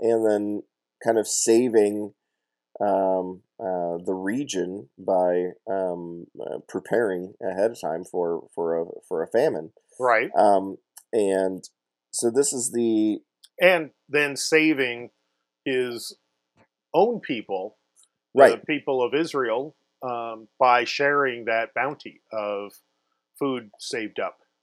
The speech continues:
Speaker 1: Right. So, um, uh, so this is the tail end of that, um, and, and, uh, right after the brothers had, had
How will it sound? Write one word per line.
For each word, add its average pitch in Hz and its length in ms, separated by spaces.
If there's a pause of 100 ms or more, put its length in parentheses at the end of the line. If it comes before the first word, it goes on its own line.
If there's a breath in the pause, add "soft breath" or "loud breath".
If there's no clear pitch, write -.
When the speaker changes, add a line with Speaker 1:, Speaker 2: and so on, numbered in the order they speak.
(480)
Speaker 1:
Right. 131 360 (680 loud breath)
So, 151 380
um, 127 400 (840)
uh, 101 540
so 156 160
this 175 180
is 151 100
the 135 100
tail 160 360
end 107 140
of 95 120
that, 92 340 (140)
um, 95 480 (200)
and, 101 460
and, 92 320
uh, 78 100
right 117 260
after 117 240
the 107 120
brothers 101 440
had, 95 200 (120)
had 92 200